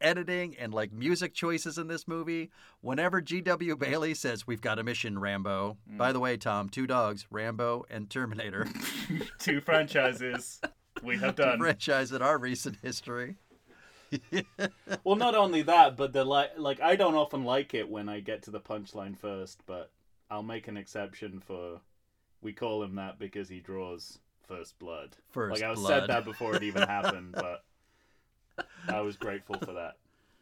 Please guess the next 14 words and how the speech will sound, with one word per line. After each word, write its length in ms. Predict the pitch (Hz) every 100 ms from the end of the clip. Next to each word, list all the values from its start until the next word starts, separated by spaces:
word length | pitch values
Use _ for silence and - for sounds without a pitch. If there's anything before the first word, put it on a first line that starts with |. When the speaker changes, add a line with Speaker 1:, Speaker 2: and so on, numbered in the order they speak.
| _ _ _ -
Speaker 1:
And 80 | 117
I 120 | 123
also 280 | 139 135 135
loved 240 | 131 120
it 80 | 127
when 140 | 120 110
Rambo 380 | 113 117 117 113
had 200 | 113 107
an 100 | 101
ice 220 | 107 -
bag 340 | 107 104 101
on 120 | 101
his 140 | 98 95
head. 320 | 98 98